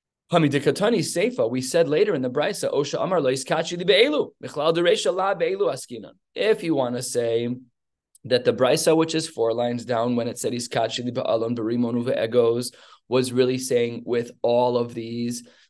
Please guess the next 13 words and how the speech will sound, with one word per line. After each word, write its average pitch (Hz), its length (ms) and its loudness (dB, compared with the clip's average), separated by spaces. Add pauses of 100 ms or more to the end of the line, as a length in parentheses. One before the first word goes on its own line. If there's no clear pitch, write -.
well, 135 160 0
the, 143 800 0
the 147 80 4
Brisa 170 300 2
already 180 160 4
spoke 180 320 2
about 175 200 4
that 170 140 2
later, 170 400 2
where 139 160 0
it 139 80 -6
says 151 220 0
Be'elu. 180 460 2